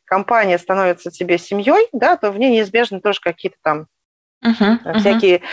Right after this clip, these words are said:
Speaker 1: присущие семье и конфликты, и проблемы, и так далее. Ну, вот условно присущие семье, безусловно, это же бизнес.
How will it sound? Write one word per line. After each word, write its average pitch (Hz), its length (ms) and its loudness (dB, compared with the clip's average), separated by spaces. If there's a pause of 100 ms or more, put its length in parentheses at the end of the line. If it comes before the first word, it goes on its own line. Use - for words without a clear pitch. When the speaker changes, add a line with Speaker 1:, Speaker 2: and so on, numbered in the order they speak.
(160)
Speaker 1:
присущие 320 520 2
семье 247 680 0 (200)
и 370 80 -2
конфликты, 277 840 -2
и - 20 -4
проблемы, 240 600 0
и - 20 -8
так 214 180 -4
далее. 247 220 2
Ну, 254 140 -2
вот 233 240 -4
условно 226 460 0
присущие 165 460 -8
семье, 277 260 -2
безусловно, 202 380 0
это 170 100 -4
же 180 100 -4
бизнес. 269 360 -2